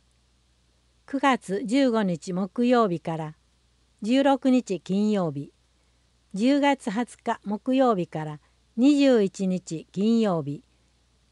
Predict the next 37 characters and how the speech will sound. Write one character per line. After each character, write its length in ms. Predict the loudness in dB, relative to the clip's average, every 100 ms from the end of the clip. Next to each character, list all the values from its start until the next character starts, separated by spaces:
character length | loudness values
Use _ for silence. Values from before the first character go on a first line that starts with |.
| _ -2
十 260 | 2 4
一 220 | 2 0
月 280 | -2 0 -2
十 240 | 0 2 2
七 280 | 2 2 2
日 300 | 0 -2 -4
木 320 | -4 -4 0
曜 220 | 2 0
日 100 | -2
か 160 | -6 -10
ら 160 | -10 -16 _ _ _
十 200 | -2 0
八 300 | 2 -2 0
日 300 | 0 0 -4
金 320 | -4 -2 0
曜 240 | 0 -2 -4
日、 160 | -8 -14 _ _ _ _ _ _ _ _ -12
時 160 | -10 -4
間 320 | 0 0 0
は 180 | -2 -6
い 120 | -8
ず 140 | -6 -4
れ 140 | -2
も 220 | -2 -4 -10 _ _
午 220 | -4 -2 2
後 180 | 0 0
十 280 | 0 2 2
一 220 | 0 -4
時 100 | -4
か 160 | -4
ら 200 | -6 -8 -12 _ _ -2
午 180 | 0
前 160 | 2 2
二 300 | 0 0 -2
時 100 | -2
ま 160 | -6 -6
で。 160 | -10